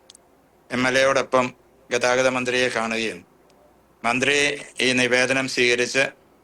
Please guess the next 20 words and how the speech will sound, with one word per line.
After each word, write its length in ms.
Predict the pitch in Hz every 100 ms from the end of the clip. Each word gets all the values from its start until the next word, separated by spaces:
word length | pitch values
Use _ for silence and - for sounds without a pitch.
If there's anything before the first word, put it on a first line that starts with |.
| _ _ _ _ _ -
ആ, 160 | 104
ചാലക്കുടിയിൽ 560 | 98 117 131 139 147 151
നിന്ന് 160 | 151 147
എല്ലാ 280 | 131 139
വെള്ളിയാഴ്ചകളിലും, 1080 | 151 135 131 127 131 - 123 113 107 92 92 _ _ _ _ _ _ _ _ _ _ _ -
ആ, 40 | 57 113
വേളാങ്കണ്ണിയിലേക്ക് 1000 | 117 127 135 135 135 131 123 135 147 - _ _ _ _ _ _ _ _ _ _ _ -
ബഡ്ജറ്റ് 400 | - 123 135 170
ടൂറിസ്റ്റിൻ്റെ 500 | 156 143 131 139 135 107
ഭാഗമായിട്ട് 580 | 120 120 120 120 117 117
ഒരു 80 | 113
ബസ് 280 | 113 -
അനുവദിക്കുക 720 | 117 113 117 113 - 117 117 113 _
എന്ന് 240 | 117 110 113
വാഗ്ദാനം 600 | 113 110 101 117 120 117
ചെയ്യുകയും 460 | - 113 123 143 - _ _ _ -
ആ 60 |
പ്രഖ്യാപനം 640 | 110 113 - 127 131 143 151 -
നടത്തുകയും 600 | 127 113 117 135 147 135
ചെയ്തു. 240 | 113 92